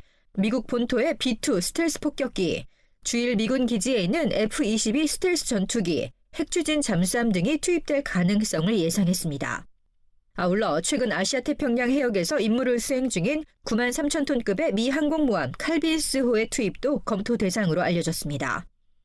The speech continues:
한편 북한은 미한 양국이 연합훈련을 강화해 실시하기로 한 데 대해 제 손으로 제 눈 찌르는 짓이라고 비난했습니다.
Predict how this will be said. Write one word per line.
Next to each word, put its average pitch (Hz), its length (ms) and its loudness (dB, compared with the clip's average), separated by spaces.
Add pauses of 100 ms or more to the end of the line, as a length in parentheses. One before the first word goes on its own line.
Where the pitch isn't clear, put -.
(280)
한편 226 320 0
북한은 214 480 0
미한 226 300 2
양국이 220 400 2
연합훈련을 254 560 0
강화해 226 500 0
실시하기로 262 600 0
한 240 100 0
데 254 100 0
대해 196 440 0 (300)
제 233 180 0
손으로 294 400 2
제 240 180 0
눈 285 240 2
찌르는 302 380 2
짓이라고 165 560 0
비난했습니다. 165 880 0